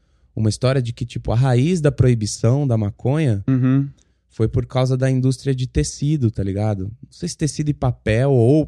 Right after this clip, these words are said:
Speaker 1: tecido ou papel,
Speaker 2: Vice-versa, né?
Speaker 1: mas
Speaker 2: Uhum.
Speaker 1: porque o cânhamo é muito bom pra fazer
Speaker 2: É, então.
Speaker 1: tecido.
Speaker 2: Resistente.
Speaker 1: E aí já tinha umas indústrias de tecido que não usava cânhamo e fizeram um lobby contra.
Speaker 2: Uhum.
Speaker 1: E daí começou essa,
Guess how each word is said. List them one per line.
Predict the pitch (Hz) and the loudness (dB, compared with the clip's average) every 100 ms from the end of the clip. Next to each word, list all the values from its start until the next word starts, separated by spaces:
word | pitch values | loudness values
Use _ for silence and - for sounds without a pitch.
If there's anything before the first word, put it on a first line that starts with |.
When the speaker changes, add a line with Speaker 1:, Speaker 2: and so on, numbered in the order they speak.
| - | -2
Speaker 1:
tecido | 117 117 143 127 | -6 -2 -2 2
ou | 117 139 | 2 2
papel, | 127 117 113 120 135 | 0 0 0 2 4
Speaker 2:
Vice-versa, | 117 117 120 | 4 2 -2
né? | 117 120 | -4 0
Speaker 1:
mas | 120 117 | 2 2
Speaker 2:
Uhum. | |
Speaker 1:
porque | 123 120 139 | 2 0 -2
o | |
cânhamo | - 139 147 151 | -2 -2 0 0
é | 139 | 0
muito | 139 - | -2 -4
bom | 156 131 160 | 0 2 2
pra | 160 127 | 2 0
fazer | 117 113 | 4 6
Speaker 2:
É, | 120 139 156 | 8 8 6
então. | 156 131 107 | 6 4 4
Speaker 1:
tecido. | 113 - - 104 98 95 | 0 -2 -4 -4 -4 -2
Speaker 2:
Resistente. | 120 117 135 - 120 135 143 - 117 117 - - | 2 4 4 2 4 6 4 2 0 0 -8 -2
Speaker 1:
E | 113 | 2
aí | 110 127 | 2 2
já | 147 | 0
tinha | 139 - 160 | -2 -4 -2
umas | 165 147 139 | 0 0 0
indústrias | 135 135 139 127 | 0 0 -2 -4
de | |
tecido | 120 123 - 123 | -2 -2 0 -4
que | 120 | -2
não | 127 | -2
usava | 135 123 120 113 | 0 -2 -2 -2
cânhamo | - 127 160 160 135 | -2 -2 -2 -2 -2
e | |
fizeram | 123 127 127 127 147 | -2 0 2 0 0
um | 143 | 0
lobby | 131 147 147 | 0 0 -4
contra. | - 139 139 165 - 131 101 - | -2 0 2 0 -2 -2 -4 -2
Speaker 2:
Uhum. | 127 127 127 123 135 135 _ _ _ _ _ - | 4 6 8 6 4 -4 _ _ _ _ _ -8
Speaker 1:
E | 113 | 0
daí | 117 123 | 2 2
começou | 151 151 165 - - 160 170 | 0 0 -2 -6 -4 -2 -2
essa, | 139 - 135 123 120 110 | -4 -4 -4 -2 -2 -2